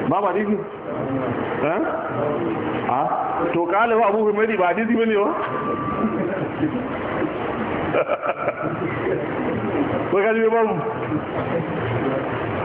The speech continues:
Abu Humayd as-Sa'idi, sahabi ne ko ba sahabi bane ba? Sai ba ke,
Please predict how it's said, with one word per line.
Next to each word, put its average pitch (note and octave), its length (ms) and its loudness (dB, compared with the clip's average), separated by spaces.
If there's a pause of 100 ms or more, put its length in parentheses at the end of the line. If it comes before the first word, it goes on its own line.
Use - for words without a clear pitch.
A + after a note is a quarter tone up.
(220)
Abu F3+ 160 2
Humayd B3 320 4
as-Sa'idi, A3+ 340 4 (120)
sahabi G#3+ 260 4
ne B3 60 4
ko A3+ 80 4
ba A3+ 100 6
sahabi G#3+ 160 4
bane A3 220 4
ba? F3+ 100 4 (1500)
Sai C4 120 6
ba A#3+ 120 6
ke, A3 80 2